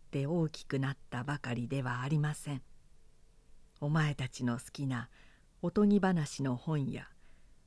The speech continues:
雑誌の中に出てくるような鳥や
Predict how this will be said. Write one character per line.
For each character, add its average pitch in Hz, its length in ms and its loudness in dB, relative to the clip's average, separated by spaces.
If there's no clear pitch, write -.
雑 180 200 0
誌 - 220 2
の 226 140 10
中 220 260 6
に 180 160 6
出 202 140 6
て 185 160 0
く 170 120 -2
る 143 200 2
よ 151 140 4
う 135 60 2
な 127 280 -4
鳥 220 320 4
や 208 240 6